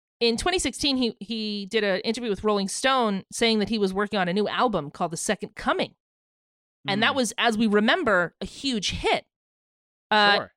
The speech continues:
Speaker 1: no, I couldn't find
Speaker 2: It,
Speaker 1: anything
Speaker 2: it
Speaker 1: about it ever being
Speaker 2: <laughs>
Speaker 1: released.
Speaker 2: That's
Speaker 1: Um, I
Speaker 2: it was
Speaker 1: couldn't, I,
Speaker 2: sad.
Speaker 1: I searched for it. I, I, I don't know if it was released. If somebody knows, let me know, because I couldn't find it.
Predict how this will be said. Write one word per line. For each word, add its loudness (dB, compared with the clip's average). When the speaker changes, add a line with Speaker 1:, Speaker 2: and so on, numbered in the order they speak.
Speaker 1:
no, 8
I 4
couldn't -2
find 2
Speaker 2:
It, 4
Speaker 1:
anything 0
Speaker 2:
it -2
Speaker 1:
about 2
it 2
ever 2
being 4
Speaker 2:
<laughs> -
Speaker 1:
released. 0
Speaker 2:
That's -2
Speaker 1:
Um, 6
I 4
Speaker 2:
it -2
was -4
Speaker 1:
couldn't, 4
I, 4
Speaker 2:
sad. 2
Speaker 1:
I 4
searched 2
for 6
it. 4
I, 4
I, 2
I 2
don't 6
know 4
if 0
it 0
was 0
released. -2
If -8
somebody 0
knows, -2
let 4
me 2
know, 0
because -6
I -2
couldn't -4
find -12
it. -12